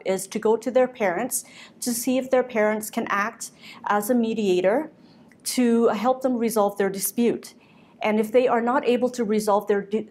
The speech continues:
their dispute at that level, they will move to the relatives' mediation, where they, where they will invite, um, their, um, aunts and uncles, uh, pa, lung, pinong, and relatives to, uh, assist them in resolving that conflict.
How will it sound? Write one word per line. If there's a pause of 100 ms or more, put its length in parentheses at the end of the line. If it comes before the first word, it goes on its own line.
their
dispute
at
that
level, (240)
they
will
move
to
the
relatives'
mediation, (320)
where
they,
where
they
will
invite,
um,
their,
um,
aunts
and
uncles,
uh, (120)
pa, (200)
lung,
pinong,
and
relatives (500)
to,
uh,
assist
them
in
resolving
that
conflict.